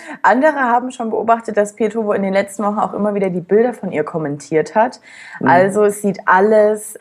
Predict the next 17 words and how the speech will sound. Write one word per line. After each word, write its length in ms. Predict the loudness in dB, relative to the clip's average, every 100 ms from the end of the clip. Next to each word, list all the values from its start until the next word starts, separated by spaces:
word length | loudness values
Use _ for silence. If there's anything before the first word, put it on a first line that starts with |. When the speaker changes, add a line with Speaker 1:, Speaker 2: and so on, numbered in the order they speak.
| 0
Speaker 1:
nach 240 | 2 2
einem 240 | 0 -2
Liebescomeback 840 | 0 0 -2 -4 -4 -4 0 0 2
aus. 280 | 2 2 -2 -20 -12
Und 100 | -2
ich 140 | -2 2
weiß 220 | 2 4
jetzt 220 | 0 -2
nicht, 280 | -2 -2 -4 _ -20 -20 -20 -4
ob 220 | 0 0 0
wir 540 | 2 4 6 4 2 2
das 260 | 0 2
auch 220 | 2 2
schon 200 | 0 -4
wieder 200 | -2 0
orakelt 600 | 0 0 0 0 -4 -6
haben, 380 | 0 2 2 -2